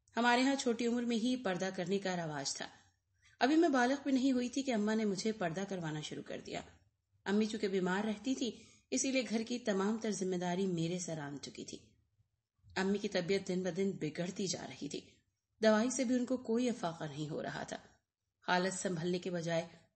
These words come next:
मजीद बिगड़ती जा रही थी। एक दिन रात को सोकर वो सुबह को उठ ही न सकी और मुझे और बाबा को हमेशा के लिए अकेला छोड़कर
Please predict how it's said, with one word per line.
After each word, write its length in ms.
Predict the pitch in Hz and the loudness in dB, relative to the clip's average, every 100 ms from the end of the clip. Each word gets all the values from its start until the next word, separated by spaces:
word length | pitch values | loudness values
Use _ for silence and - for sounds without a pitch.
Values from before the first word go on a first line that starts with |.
| 196 | 0
मजीद 440 | 196 190 208 254 | 2 4 2 0
बिगड़ती 380 | 196 156 160 170 | -2 -2 -4 -6
जा 120 | - - | -8 -8
रही 220 | 139 165 | -8 -8
थी। 160 | - - - _ _ _ _ _ _ _ - | -10 -14 -20 _ _ _ _ _ _ _ 4
एक 280 | 254 269 226 | 6 6 4
दिन 240 | 262 262 | 4 4
रात 320 | 196 185 214 - | 2 0 -2 -2
को 80 | 254 | -2
सोकर 420 | - 202 - 233 | 0 0 0 -2
वो 120 | 233 | -2
सुबह 280 | - 220 - | -2 -4 -4
को 120 | 240 - | -6 -4
उठ 160 | 180 - | -8 -4
ही 220 | 233 226 | 0 0
न 100 | 180 | 0
सकी 320 | - 135 - - _ _ _ _ _ | -4 -8 -12 -12 _ _ _ _ _
और 120 | 202 202 | 2 4
मुझे 260 | 202 196 | 4 4
और 60 | 202 | 2
बाबा 260 | 180 180 185 | 4 2 0
को 120 | 190 | -2
हमेशा 500 | 170 185 196 208 - | -4 0 2 2 0
के 180 | 185 180 | -2 -2
लिए 120 | 175 | -2
अकेला 320 | 170 175 170 165 | -2 -4 -4 -6
छोड़कर 480 | - 170 170 175 | -6 -8 -4 -6